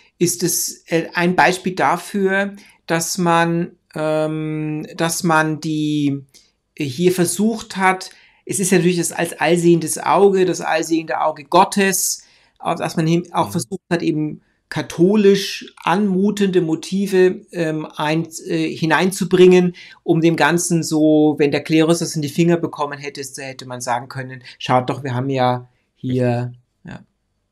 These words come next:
Speaker 2: Richtig. Das ist ja ein Motiv, das findest du auch in jeder Kirche.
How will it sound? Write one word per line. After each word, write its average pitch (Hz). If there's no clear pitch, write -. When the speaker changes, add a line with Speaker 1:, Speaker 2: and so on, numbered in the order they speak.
Speaker 2:
Richtig. -
Das 107
ist 123
ja 120
ein 104
Motiv, 113
das -
findest 117
du 110
auch 101
in 104
jeder 95
Kirche. 127